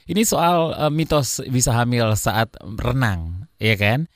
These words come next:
Nah, ini yang akan kita obrolin. Nah, jadi ada tagar, eh, pecat Siti Hikmawati menjadi trending topic sesorean kemarin. Soalnya Komisioner K P A I Siti Hikmawati itu mengeluarkan statement tentang aktivitas berenang yang menyebabkan kehamilan jika dilakukan satu kolam dengan lawan jenis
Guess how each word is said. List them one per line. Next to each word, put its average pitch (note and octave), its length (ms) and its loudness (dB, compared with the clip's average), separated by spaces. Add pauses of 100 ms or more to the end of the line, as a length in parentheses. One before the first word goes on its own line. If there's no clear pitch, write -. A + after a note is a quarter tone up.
(300)
Nah, G#2+ 400 0
ini A#2+ 160 0
yang C#3 160 2
akan A#2+ 80 0
kita G#2+ 480 2
obrolin. A#2 480 2
Nah, G2 160 0
jadi C3+ 320 2
ada D3+ 80 2
tagar, C3 720 0
eh, A2 640 0
pecat - 400 0
Siti C#3+ 320 0
Hikmawati B2 880 0
menjadi A#2+ 480 2
trending A#2 400 0
topic G#2 240 0
sesorean A2+ 800 0
kemarin. B2 480 2 (160)
Soalnya D3+ 400 2
Komisioner F3 480 2
K E3 160 0
P C#3+ 160 0
A C#3+ 80 4
I D3+ 160 2
Siti C#3+ 400 0
Hikmawati C3 400 2
itu F3 80 0
mengeluarkan B2+ 560 2
statement C3+ 480 0
tentang A2+ 320 2
aktivitas A2+ 560 -2
berenang A#2+ 400 0
yang A2+ 80 0
menyebabkan G#2 560 0
kehamilan G#2+ 560 0
jika G#2 320 0
dilakukan G#2+ 640 0
satu F#2+ 240 -2
kolam B2 320 0
dengan G2+ 320 0
lawan F#2+ 240 0
jenis B2 320 0